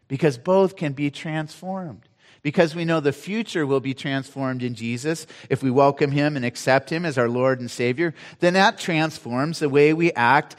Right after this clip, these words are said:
and the way we operate in the present. There is proof. He was not there. And his not being there was then verified as soon as they left the tomb because they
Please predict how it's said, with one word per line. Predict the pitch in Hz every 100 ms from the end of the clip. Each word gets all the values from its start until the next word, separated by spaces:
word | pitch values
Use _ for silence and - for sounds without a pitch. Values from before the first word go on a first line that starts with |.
| - -
and | 139
the | 135
way | 143
we | 165 170 135
operate | 127 135 143 147 156
in | 156 160
the | 170
present. | - 190 196 180 117 - - _ _ _ _ _ _ _ _ _ _ _ 156
There | 165
is | 175 151
proof. | - 190 190 143 - - _ _ _
He | 175 175
was | 180 151 151 151
not | 151 151 147 -
there. | 151 170 151 120 104 _ _ _ _ -
And | 135
his | 147 165 143 - -
not | 147 175 190 -
being | 151 170 160 151
there | 175 190 180
was | 160 147
then | 151 156 143
verified | 165 220 202 - 135 147 147
as | 147
soon | - 180 175
as | 156
they | 160 156
left | 156 196 - -
the | 143
tomb | 151 143 147
because | 156 143 170 165 165
they | 185 175 175